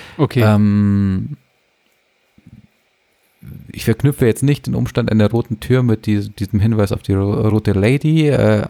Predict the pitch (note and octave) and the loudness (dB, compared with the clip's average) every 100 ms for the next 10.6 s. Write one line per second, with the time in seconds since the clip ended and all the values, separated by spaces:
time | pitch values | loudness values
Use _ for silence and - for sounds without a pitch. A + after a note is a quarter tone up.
0 | - B2+ A#2+ B2+ A#2+ - A2 G#2 A2 A2 | 0 0 0 0 -2 -2 -4 -2 -2 -2
1 | - G#2 G#2 C#3 F3 - A#2+ D#3 F#3+ G#3 | -2 -2 0 0 0 -2 -2 0 -2 -4
2 | - - - - _ _ - A2+ A2 - | -12 -20 -20 -20 _ _ -4 0 0 -2
3 | - - _ _ _ _ _ _ _ _ | -10 -18 _ _ _ _ _ _ _ _
4 | _ - A#2+ F3 F#3 D#3 - G3+ D#3 - | _ -4 0 2 2 0 0 -2 -2 -4
5 | - D#2+ - D#2+ - B2 - _ _ _ | -4 -4 -6 -10 -14 -20 -20 _ _ _
6 | _ _ _ _ A#2 D#3 D#3+ D3+ - A2+ | _ _ _ _ -4 -2 -2 -4 -4 -2
7 | D3+ F3+ D3 B2 B2+ B2+ B2 A#2 A2 A2+ | 0 2 2 4 2 2 0 0 0 2
8 | G#2 A#2+ B2 A#2 C3+ B2+ A#2 - _ - | 2 2 2 2 0 0 -4 -14 _ -20
9 | _ _ _ _ _ _ _ _ _ _ | _ _ _ _ _ _ _ _ _ _
10 | - G2+ B2+ A#2 E2+ D#2+ | -6 -2 0 -2 -2 -4